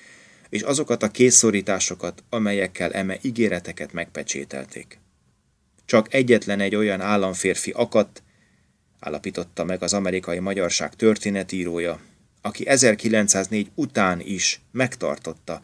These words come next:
az amerikai magyarsággal való igen meleg összeköttetését. Gróf Aponyi Albert.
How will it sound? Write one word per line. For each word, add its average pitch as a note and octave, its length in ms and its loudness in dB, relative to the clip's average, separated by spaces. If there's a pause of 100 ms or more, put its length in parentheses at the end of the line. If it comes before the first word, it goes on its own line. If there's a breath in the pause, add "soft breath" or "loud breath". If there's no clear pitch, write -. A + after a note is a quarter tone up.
(160 loud breath)
az G2 160 -4
amerikai F2 480 -4
magyarsággal F2 680 -4
való F2 340 -6
igen A2 300 0
meleg G#2+ 400 2
összeköttetését. D2 1120 -2 (960)
Gróf G#2+ 300 0
Aponyi D#2 400 -8
Albert. - 680 -14